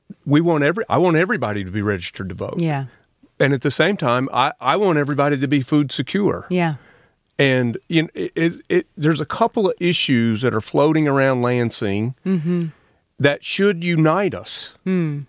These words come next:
Speaker 1: not divide us.
Speaker 2: Mm-hmm.
Speaker 1: And I think one of the ones you're talking about and one of the ones we're always talking about are two of those issues.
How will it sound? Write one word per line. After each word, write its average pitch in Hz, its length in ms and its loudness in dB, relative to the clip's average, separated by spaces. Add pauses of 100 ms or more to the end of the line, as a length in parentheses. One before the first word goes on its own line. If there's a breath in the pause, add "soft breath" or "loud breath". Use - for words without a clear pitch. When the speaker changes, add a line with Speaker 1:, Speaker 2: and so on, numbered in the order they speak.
(800)
Speaker 1:
not 139 360 2
divide 123 400 -4
us. - 220 -12
Speaker 2:
Mm-hmm. 175 400 -2 (120)
Speaker 1:
And 127 440 2
I 143 140 2
think 151 360 0 (400)
one 147 360 2
of 160 60 2
the 160 60 0
ones 156 280 2
you're 175 360 2
talking 147 300 0
about 139 340 2
and 120 180 -2
one 147 140 4
of 156 40 0
the 147 60 2
ones 147 280 2
we're 151 340 4
always 135 420 0
talking 123 320 -4
about 107 380 0 (380 loud breath)
are 131 120 4
two 165 280 0
of 135 100 -4
those 120 240 0
issues. - 460 -8